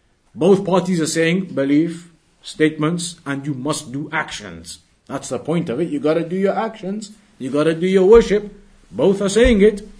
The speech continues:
One is just saying it's a part of Iman, one is saying it's not, but both are saying you gotta go do your worship. So some people come along and say it's only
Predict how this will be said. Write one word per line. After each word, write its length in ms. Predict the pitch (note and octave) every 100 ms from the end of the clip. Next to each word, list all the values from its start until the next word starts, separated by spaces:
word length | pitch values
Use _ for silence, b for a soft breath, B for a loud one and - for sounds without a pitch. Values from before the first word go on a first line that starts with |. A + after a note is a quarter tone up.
| b b b -
One 240 | D3+ G3
is 100 | E3+
just 220 | E3 E3+
saying 240 | F3+ F3+ E3+
it's 120 | D3
a 60 | A#2+
part 320 | D3+ F3+ E3
of 180 | D#3+ F3
Iman, 320 | E3 E3+ D#3+
one 140 | D#3+
is 100 | D3+
saying 200 | D#3 D3
it's 160 | B2+ G#2+
not, 360 | D3+ D#3+ D#3+ B B -
but 220 | E3+ -
both 240 | G#3 G3
are 80 | D#3+
saying 220 | - F#3
you 120 | D3+ D3
gotta 220 | D#3+ C#3
go 160 | D#3+
do 140 | D3+ E3
your 160 | C3+
worship. 420 | C#3+ G3+ - - - _ _ _ _ _
So 160 | C#3+
some 220 | C3+ F#3
people 260 | F3+ F3 E3
come 200 | E3+ F3+
along 200 | F3 F#3
and 140 | F3+
say 200 | F3 G3
it's 140 | G3 G3
only 480 | F#3+ F#3+ G3 F#3+